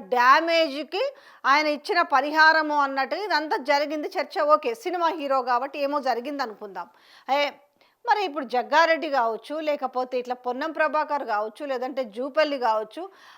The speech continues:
ఆ కాంగ్రెస్ కార్యకర్త ఏకంగా ముఖ్యమంత్రి శ్రీనివాస్ రెడ్డిని రెండు సార్లు అంటాడు, దాని తర్వాత తుమ్మల నాగేశ్వర్ అంటాడు, "కాదు, కాదు, మళ్ళీ అప్పుడు వెనకాల అందిస్తే రేవంత్ రెడ్డి" అంటున్నాడు. అంటే ఇవాళ రేవంత్ అన్న కనీసం తెలంగాణలో ముఖ్యమంత్రి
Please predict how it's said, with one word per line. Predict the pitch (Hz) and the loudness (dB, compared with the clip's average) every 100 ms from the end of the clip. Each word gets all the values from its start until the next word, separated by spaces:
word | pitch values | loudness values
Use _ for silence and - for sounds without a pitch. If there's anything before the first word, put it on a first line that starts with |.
| - | -2
ఆ | 294 | 2
కాంగ్రెస్ | 320 349 381 392 | 6 4 2 -2
కార్యకర్త | 359 311 269 262 269 | 2 2 2 -2 4
ఏకంగా | 277 320 349 339 370 | 4 4 0 4 2
ముఖ్యమంత్రి | 349 302 339 339 330 285 330 320 302 269 262 | 2 0 0 0 -4 -4 -4 -4 -4 -6 -6
శ్రీనివాస్ | 339 349 349 359 | -2 2 2 2
రెడ్డిని | 294 302 | -2 -2
రెండు | 269 285 | -2 -4
సార్లు | 320 320 311 | 0 0 0
అంటాడు, | 311 311 294 | 0 -2 2
దాని | 262 269 | 2 2
తర్వాత | 277 277 269 269 247 240 220 - - - _ _ - | 2 2 2 4 6 6 2 -6 -20 -20 _ _ -4
తుమ్మల | 302 339 | 2 6
నాగేశ్వర్ | 339 330 330 381 302 | 6 4 0 0 0
అంటాడు, | 302 302 320 | 2 0 0
"కాదు, | 311 339 339 | 6 4 6
కాదు, | 330 311 311 | 4 4 2
మళ్ళీ | 294 302 | 0 2
అప్పుడు | 302 294 | 0 0
వెనకాల | 285 294 302 | 0 0 0
అందిస్తే | 269 277 - | 0 -6 -4
రేవంత్ | 294 269 277 277 | 0 0 0 -2
రెడ్డి" | 262 240 | -6 -4
అంటున్నాడు. | 339 285 226 190 185 _ _ _ _ _ | -8 -8 -10 -10 -12 _ _ _ _ _
అంటే | 311 330 427 | -4 0 2
ఇవాళ | 359 330 302 - - _ _ _ _ _ _ _ - | 6 6 4 -2 -12 _ _ _ _ _ _ _ -10
రేవంత్ | 247 294 339 381 381 | 2 4 6 4 2
అన్న | 370 370 | 0 0
కనీసం | 359 339 311 - 370 359 | 0 -2 -2 -4 -6 -2
తెలంగాణలో | 285 294 320 320 320 | -2 0 -2 -2 -2
ముఖ్యమంత్రి | 302 254 - 330 320 311 302 | -4 -4 -4 -2 -2 -4 -6